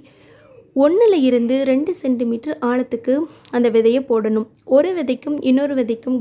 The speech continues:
கேப் பார்த்தீங்கன்னா, ஆறுலேருந்து ஏழு சென்டிமீட்டர் டிஸ்டன்ஸில் நீங்க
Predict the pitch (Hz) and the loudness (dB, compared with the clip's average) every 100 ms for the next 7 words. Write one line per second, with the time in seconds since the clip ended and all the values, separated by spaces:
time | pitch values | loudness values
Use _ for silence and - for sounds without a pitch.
0 | 233 247 302 - 254 226 226 226 247 - | -2 -2 -4 -8 -8 -4 -2 -2 -2 -2
1 | 247 285 254 233 285 233 233 262 277 - | -2 0 0 0 -2 -2 0 0 0 -4
2 | 226 226 220 220 226 226 _ 233 240 - | -4 0 -2 -2 -4 -6 _ -8 -8 -4
3 | 254 226 240 269 226 226 | -4 -2 -2 0 0 0